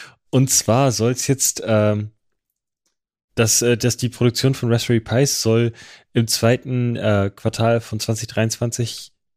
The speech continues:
wieder normal werden, also wieder auf Pre-Pandemic-Levels gehen. Und dann quasi, also sie sagen unbegrenzt, aber natürlich halt, ähm, dass man sich keine Einschränkungen machen muss in zwanzig dreiundzwanzig in der zweiten Hälfte.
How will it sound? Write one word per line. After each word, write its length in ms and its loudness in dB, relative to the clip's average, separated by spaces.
wieder 280 2
normal 600 2
werden, 400 -2
also 280 0
wieder 200 0
auf 200 -6
Pre-Pandemic-Levels 1160 0
gehen. 260 -2
Und 240 2
dann 380 0
quasi, 600 0
also 200 4
sie 80 -2
sagen 280 2
unbegrenzt, 680 0
aber 140 0
natürlich 400 0
halt, 280 0
ähm, 360 -2
dass 180 0
man 140 2
sich 160 -4
keine 240 0
Einschränkungen 480 -4
machen 200 -4
muss 220 0
in 460 -2
zwanzig 400 -2
dreiundzwanzig 520 -2
in 60 -6
der 80 -8
zweiten 360 -4
Hälfte. 420 -6